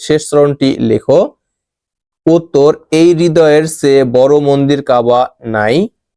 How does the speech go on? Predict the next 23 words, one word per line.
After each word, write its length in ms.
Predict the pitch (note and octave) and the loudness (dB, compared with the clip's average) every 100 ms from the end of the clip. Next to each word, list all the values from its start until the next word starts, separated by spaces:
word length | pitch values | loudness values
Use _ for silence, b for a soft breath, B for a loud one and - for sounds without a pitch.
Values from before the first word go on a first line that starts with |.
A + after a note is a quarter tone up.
| C3+ | -2
বাইশ 240 | C3+ D3 | -2 0
নম্বর 160 | E3 D3+ | -2 0
প্রশ্ন, 380 | C#3+ - C#3+ D3 | -2 0 -2 0
পণ্ডসম 640 | C#3+ D3 D3+ D#3+ E3+ E3 D#3 | 0 0 0 0 0 -2 -2
কবিতায় 600 | C3+ B2+ B2 C3+ F#3+ B3 _ _ _ _ | -2 0 0 0 0 -4 _ _ _ _
প্রতি 400 | - E3 D#3+ F3+ | -2 -2 2 0
স্তবকের 760 | F3 D#3+ C#3+ D3+ D3+ E3 E3 D#3+ | 0 -2 0 -2 0 0 0 -2
কোন 300 | D#3 D#3+ D#3+ | -2 0 0
চরণ 420 | D#3+ D3+ D3+ E3+ - | 0 2 2 0 -6
শেষে 500 | - D3+ D3 D#3+ D#3+ - | -8 -6 -2 0 0 -2
মিল 220 | B2+ A#2 | -4 -2
রয়েছে? 540 | A2+ A2+ A2+ E3+ G#3+ E4+ _ _ _ _ _ _ _ _ _ _ _ _ _ _ _ _ _ D#3+ | 0 0 0 -2 -2 -4 _ _ _ _ _ _ _ _ _ _ _ _ _ _ _ _ _ -2
উত্তর, 480 | E3 E3 D3 D#3 - C#3 | -2 0 0 0 -2 -6
দ্বিতীয় 500 | C3 D#3 D#3+ F3+ F3+ E3+ E3 | -2 -2 -2 0 2 2 0
ও 200 | D#3+ D#3+ - | 0 0 -2
চতুর্থ 400 | D3 C#3+ E3+ F3 | -4 -2 -2 0
চরণ 380 | D#3+ C#3 A#2+ A#2+ | 0 0 0 -4
শেষে। 520 | - A2+ - D#3+ B3+ _ _ _ _ _ _ _ _ - | -4 -4 -2 -2 -2 _ _ _ _ _ _ _ _ -4
তেইশ 240 | D3 D#3 | -2 0
নম্বর 160 | D#3+ D#3+ | 0 0
প্রশ্ন, 540 | C#3+ C#3 C#3+ D3+ E3 - | 0 -2 -2 -2 -2 -2
কে 180 | E3 D#3+ | 0 0
কোথায় 580 | D#3 D3 D#3+ D#3 E3+ | -2 -2 0 0 0